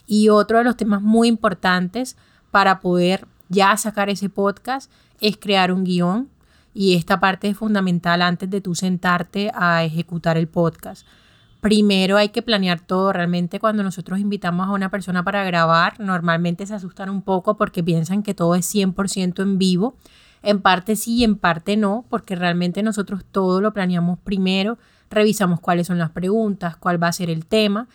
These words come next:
Eh, realmente todo está planeado y l-, los podcasts no son la excepción. Por lo que el guión debes hacerlo en Word, en donde establezcas un hilo conductor de ese episodio.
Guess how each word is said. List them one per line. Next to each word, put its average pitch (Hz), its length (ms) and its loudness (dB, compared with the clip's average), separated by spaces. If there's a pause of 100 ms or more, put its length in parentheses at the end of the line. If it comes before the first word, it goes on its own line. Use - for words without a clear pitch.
(260)
Eh, 180 340 -2
realmente 208 400 -2
todo 226 140 0
está 214 240 -2
planeado 208 500 2
y 202 140 -4
l-, 190 160 -4 (100)
los 185 300 -2
podcasts 226 580 -2
no 175 140 0
son 175 180 0
la 175 80 0
excepción. 165 640 -6 (480)
Por 202 120 2
lo 196 140 4
que 190 140 -2
el 175 140 -4
guión 180 340 0
debes 196 240 0
hacerlo 190 320 0
en 175 160 0
Word, 233 320 4
en 214 100 -2
donde 180 220 -2
establezcas 170 580 -4
un 208 160 2
hilo 208 220 2
conductor 180 580 0
de 185 140 -2
ese 185 160 -8
episodio. 175 640 -2